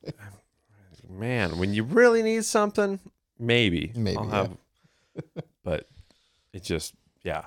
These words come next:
Speaker 2: it's brutal on the guts. You just
Speaker 1: Yeah.
Speaker 2: eat regular food, great.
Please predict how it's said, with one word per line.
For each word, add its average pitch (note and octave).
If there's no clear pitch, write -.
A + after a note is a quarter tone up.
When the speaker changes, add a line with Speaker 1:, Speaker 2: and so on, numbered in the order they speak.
Speaker 2:
it's -
brutal F#2
on D2
the D#2+
guts. E2
You F#2+
just G#2+
Speaker 1:
Yeah. C3+
Speaker 2:
eat C#3
regular A#2+
food, F#3
great. -